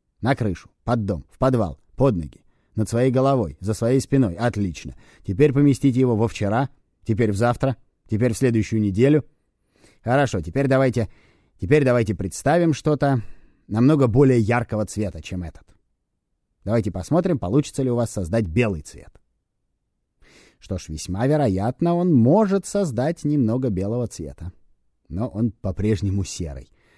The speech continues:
А может быть, на этот раз у него получится создать такое хорошее, тёмное, чёрное пятно. Вот он создал хорошее, тёмное, чёрное пятно,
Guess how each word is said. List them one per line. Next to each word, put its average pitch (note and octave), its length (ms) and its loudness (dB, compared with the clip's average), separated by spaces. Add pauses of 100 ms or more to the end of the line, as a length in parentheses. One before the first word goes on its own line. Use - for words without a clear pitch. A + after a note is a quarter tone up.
(260)
А G2+ 160 -4
может A2 320 -2
быть, G2+ 180 -4
на F#2 100 -2
этот G2 200 -6
раз F#2+ 200 -6
у F2+ 40 -4
него E2+ 180 -4
получится F#2+ 460 -8
создать E2 440 -6 (460)
такое - 280 -4
хорошее, F#2+ 760 0 (200)
тёмное, A2+ 500 4
чёрное G2+ 520 -4
пятно. E2+ 400 -10 (1200)
Вот A2+ 240 0
он D2+ 100 -8
создал F2+ 360 -2
хорошее, D3 680 2
тёмное, A#2 540 0
чёрное G2 500 -2
пятно, D#3+ 400 2